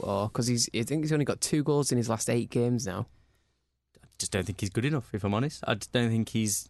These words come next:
Speaker 2: I, I, he's not in the same, I mean, if I look at Rashford at United, I know he went through a bit of a,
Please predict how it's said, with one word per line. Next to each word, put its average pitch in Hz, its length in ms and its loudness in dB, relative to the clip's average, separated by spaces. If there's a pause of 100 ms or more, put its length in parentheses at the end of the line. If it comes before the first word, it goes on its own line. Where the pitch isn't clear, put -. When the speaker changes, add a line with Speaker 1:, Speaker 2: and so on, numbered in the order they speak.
Speaker 2:
I, 127 140 2 (140)
I, 120 60 0
he's 123 200 2
not 135 220 4
in 123 160 4
the 117 60 2
same, 113 340 2
I - 60 0
mean, 127 120 4
if 120 100 -4
I 135 40 4
look 139 220 2
at 120 60 0
Rashford 113 580 0
at 117 80 -2
United, 113 580 0 (240)
I 113 60 4
know 127 140 4
he 120 100 4
went 110 220 0
through 107 180 0
a 104 40 2
bit 101 140 0
of 98 80 -2
a, 95 60 -2